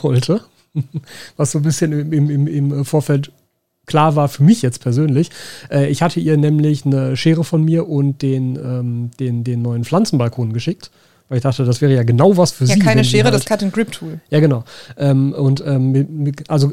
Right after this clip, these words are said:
Speaker 1: gerade mit dem Pflanzenbalkon, weil ich dachte, das wäre genau was für sie, wenn sie halt die ganzen Pflanzen auch immer über Wasser sehen will, dann kann, hat sie jetzt halt die Möglichkeit, das am Aquarium über Wasser zu machen. Dafür ist es ja dann da. Äh, und ich hab aber nie, also ich hatte, ich hab dann keine Reaktion von ihr bekommen.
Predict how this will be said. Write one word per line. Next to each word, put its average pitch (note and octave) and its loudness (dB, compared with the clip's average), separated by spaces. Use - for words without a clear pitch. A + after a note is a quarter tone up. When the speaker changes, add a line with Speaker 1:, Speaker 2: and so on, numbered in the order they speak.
Speaker 1:
gerade D#3 2
mit D3+ 4
dem C#3+ 6
Pflanzenbalkon, D3+ 2
weil C3+ 0
ich A#2+ -4
dachte, D3+ -2
das B2+ -2
wäre C#3 0
genau C3+ 2
was F3 2
für C#3+ -4
sie, C#3 2
wenn C#3+ 4
sie C3+ 0
halt C#3+ 0
die C#3+ -2
ganzen C#3+ -2
Pflanzen D3 -2
auch C3+ -2
immer C3+ 0
über F3 0
Wasser C#3+ 0
sehen C#3 0
will, D#3 0
dann D#3 -2
kann, C#3+ -4
hat D3 -2
sie C#3 -2
jetzt C#3 -4
halt C3+ 0
die C#3 0
Möglichkeit, C#3 -2
das C3 -6
am E3+ 0
Aquarium D3 -2
über A#2 -4
Wasser A#2+ -10
zu - -12
machen. A#2 -8
Dafür B2+ -6
ist A#2+ -4
es - -10
ja B2+ -4
dann A#2 -4
da. C3 -6
Äh, D3 2
und D3+ 2
ich - -2
hab F#3 -2
aber E3+ 2
nie, G3 4
also D3+ 0
ich D3 2
hatte, F#3+ 2
ich F3+ 0
hab G3 2
dann F3+ 2
keine F#3 4
Reaktion E3+ 4
von F3 2
ihr C#3+ 6
bekommen. C#3+ 2